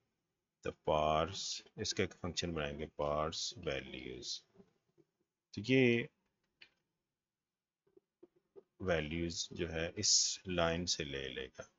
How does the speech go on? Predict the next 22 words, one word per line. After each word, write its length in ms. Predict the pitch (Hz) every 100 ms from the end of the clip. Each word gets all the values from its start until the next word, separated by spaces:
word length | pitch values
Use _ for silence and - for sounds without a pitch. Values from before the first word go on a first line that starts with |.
| -
हर 140 | 135 135
ऑब्जेक्ट 540 | 98 92 104 - - - _ _ _ -
जो 160 | 80
है, 220 | 78 78 110 - -
जो 120 | 82
कि 120 | 90 82
आई, 380 | 87 85 92 95 - _ _ -
इधर 160 | 80
मैं 160 | 78 76
specific 800 | - 80 - 85 78 - - -
int 240 | 82 80 78
i 140 | 80 78 80 85
is 180 | 78
equal 280 | 78 - 78 76
to 180 | 80 78
zero, 340 | - - - - - _ _ _ _ _ _ _ _
ठीक 100 | -
है, 140 | 101 170 _ _ _ _ _
और 400 | - 73 71 71
यहाँ 220 | 80 87 95
पे 160 | 87 76
मैं 400 | 71 73 85